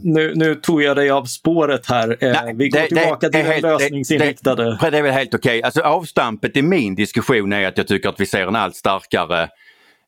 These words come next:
Speaker 2: eh, regional identitet. Att ytterkanterna som Skåne och Gotland och,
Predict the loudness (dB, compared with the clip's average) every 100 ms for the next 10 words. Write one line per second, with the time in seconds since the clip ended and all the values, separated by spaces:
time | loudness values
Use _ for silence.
0 | -2 0 0 0 -2 0 0 0 0 -2
1 | -2 -2 -2 -2 -4 -4 -4 0 -2 -2
2 | -2 -2 -2 -2 -4 -2 -2 0 0 0
3 | -2 0 0 0 -4 -4 -2 -2